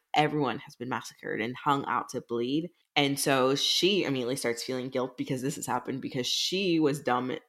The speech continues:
and horny and dumb and greedy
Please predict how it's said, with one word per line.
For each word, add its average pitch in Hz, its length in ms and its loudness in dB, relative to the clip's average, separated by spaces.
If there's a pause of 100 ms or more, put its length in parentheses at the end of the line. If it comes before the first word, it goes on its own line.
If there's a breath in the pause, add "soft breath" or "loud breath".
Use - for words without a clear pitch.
(120)
and 131 100 -4
horny 131 640 -4 (160)
and 127 400 0 (160)
dumb 127 180 2
and 123 160 -6
greedy 147 640 0